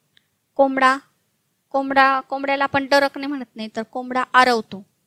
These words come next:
कोंबड्याचे काय असते? आरवणे. आणि सिंहाचे सिंह गर्जना, सिंह गर्जना. आणि म्हैस,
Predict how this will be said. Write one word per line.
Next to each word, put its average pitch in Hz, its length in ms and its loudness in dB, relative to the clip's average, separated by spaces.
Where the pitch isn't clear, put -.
कोंबड्याचे 233 440 -10
काय 247 220 -2
असते? 254 300 -2
आरवणे. 208 460 0
आणि 240 220 -10
सिंहाचे 285 680 -4
सिंह 302 400 -8
गर्जना, 208 480 -8
सिंह 240 680 -20
गर्जना. 196 440 -12
आणि 233 200 -12
म्हैस, 269 640 -10